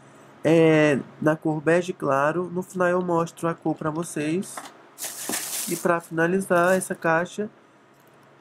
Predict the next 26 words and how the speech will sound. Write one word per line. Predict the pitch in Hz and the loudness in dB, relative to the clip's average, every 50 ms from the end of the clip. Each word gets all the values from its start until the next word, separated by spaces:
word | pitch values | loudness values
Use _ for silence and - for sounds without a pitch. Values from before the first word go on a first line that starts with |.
| _ _ - | _ _ -8
veio | - 147 170 175 175 180 180 | 0 4 6 8 8 8 8
esse | 175 170 170 - 185 | 8 6 6 6 4
hidratante | 175 147 170 170 165 165 - 175 175 180 180 180 - | 4 6 6 4 4 2 -2 0 0 0 0 0 2
labial | 185 180 175 170 160 165 160 151 151 151 156 160 165 - _ _ - | 4 4 4 4 4 4 4 4 4 4 2 0 -4 -10 _ _ -12
lip, | 147 147 160 175 185 - - 196 190 190 - _ _ _ _ _ _ - - - - _ - | -6 -4 -2 -2 -4 -4 -6 -8 -8 -8 -8 _ _ _ _ _ _ -20 -20 -20 -18 _ -4
eu | 147 | 0
não | 156 170 | 2 2
vou, | 165 160 160 139 143 | 2 2 0 2 4
lip | 160 175 175 175 170 | 4 4 4 4 2
butter, | 160 139 143 147 160 160 - 147 123 131 139 - - - | 2 2 2 2 2 0 -2 -4 -6 -6 -8 -12 -18 -10
butter, | 143 135 143 156 151 139 117 123 - - - | -4 -2 0 0 0 -2 -4 -6 -6 -12 -10
sei | - - | -6 -4
lá. | - 131 127 147 151 156 - _ _ _ _ - - - - - - - - | -2 0 0 0 -2 -4 -8 _ _ _ _ -20 -20 -20 -20 -20 -18 -4 2
Tem | - 180 | 2 2
seis | 220 - - 180 175 175 175 170 | 4 4 4 6 6 6 4 2
gramas | 156 151 151 147 151 165 175 185 202 226 220 - - - - - | 0 2 4 6 6 6 6 6 4 2 2 -2 -12 -18 -16 -12
de | 175 160 | -10 -10
framboesa. | 143 - 170 170 175 170 170 170 156 151 151 151 143 170 175 139 - - | -4 0 0 2 2 2 2 2 4 4 2 0 0 -2 -4 -4 -4 -2
Esse | 156 170 175 170 - | 0 0 0 2 2
é | 180 | 2
meu, | 170 160 156 147 151 160 170 175 175 170 - - - - - - - | 2 4 2 2 2 2 2 0 -2 -6 -10 -16 -20 -20 -20 -8 0
é, | 156 170 175 170 - 151 156 156 151 | 2 2 2 2 2 0 2 2 2
é | 156 | 2
um | 156 | 0
produto | 151 - 165 151 151 156 151 - 160 | -2 -2 -4 -2 -2 -4 -4 -2 -2
excelente. | 165 170 - - 185 175 156 147 147 151 151 160 160 - 196 196 | -2 0 2 2 2 2 2 0 -6 -8 -8 -12 -12 -12 -12 -12